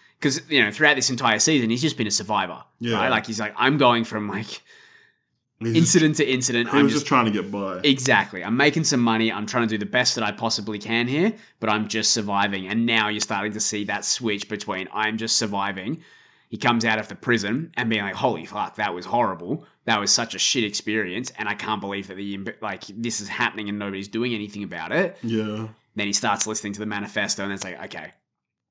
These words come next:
Speaker 1: I have to do something about it. I have to be the one that is actually in action here to make this, to make this problem go away."
Speaker 2: One thing I think they really did well once Cassian got back to Ferrex was,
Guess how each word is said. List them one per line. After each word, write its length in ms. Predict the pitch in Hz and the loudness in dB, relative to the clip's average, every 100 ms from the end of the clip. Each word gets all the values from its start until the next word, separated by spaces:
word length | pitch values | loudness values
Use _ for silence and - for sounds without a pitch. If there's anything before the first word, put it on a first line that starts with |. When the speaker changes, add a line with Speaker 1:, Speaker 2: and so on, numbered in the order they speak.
| _ - | _ -4
Speaker 1:
I 160 | 95 | -2
have 200 | 92 90 - | -2 -6 -12
to 80 | |
do 120 | - 78 | -12 -10
something 340 | 73 76 76 | -10 -12 -16
about 240 | 76 58 50 | -16 -18 -18
it. 120 | - _ _ _ _ - | -20 _ _ _ _ 2
I 160 | 110 | 4
have 220 | 104 104 - | 4 0 -4
to 60 | |
be 80 | 104 | -6
the 100 | 98 | -6
one 240 | 98 98 95 | -6 -6 -6
that 100 | 92 | -8
is 120 | 87 | -10
actually 460 | 87 - 87 87 80 | -10 -10 -10 -12 -10
in 120 | 107 95 | -12 -12
action 420 | 87 87 - 98 | -14 -12 -8 -8
here 220 | 87 98 | -6 -6
to 120 | 135 | -2
make 340 | 110 98 85 - | -2 -2 -6 -10
this, 360 | 85 87 - - - - _ - | -6 -2 -2 -4 -20 -20 _ -6
to 80 | |
make 220 | 107 107 104 | -2 0 -2
this 120 | 101 | -10
problem 420 | - 101 95 92 | -6 -6 -6 -8
go 160 | 90 85 | -8 -8
away." 260 | 76 69 - _ | -10 -14 -16 _
Speaker 2:
One 260 | 107 113 123 | -2 -2 2
thing 160 | 143 135 | 0 0
I 80 | |
think 180 | 123 123 | -2 -2
they 80 | 110 | 0
really 340 | 101 104 101 | 0 0 -2
did 240 | 101 104 101 | -4 -8 -6
well 280 | 101 101 101 | -4 -4 -4
once 180 | 104 101 | -6 -8
Cassian 460 | - 95 - 107 | -12 -10 -8 -6
got 160 | 104 104 | -6 -6
back 180 | 101 - | -10 -12
to 60 | |
Ferrex 600 | - - 101 113 135 - _ _ _ _ _ - | -16 -10 -8 -6 -8 -14 _ _ _ _ _ -6
was, 520 | 107 107 104 101 | -4 -2 -4 -6